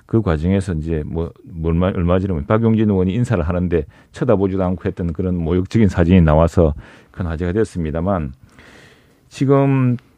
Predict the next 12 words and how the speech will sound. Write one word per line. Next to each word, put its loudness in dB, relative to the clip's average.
이 4
특히 -4
이제 2
당헌 0
팔십 -8
조, 0
민주당이 0
이야기하는 -2
당헌 -4
팔십 -10
조 -4
개정은 2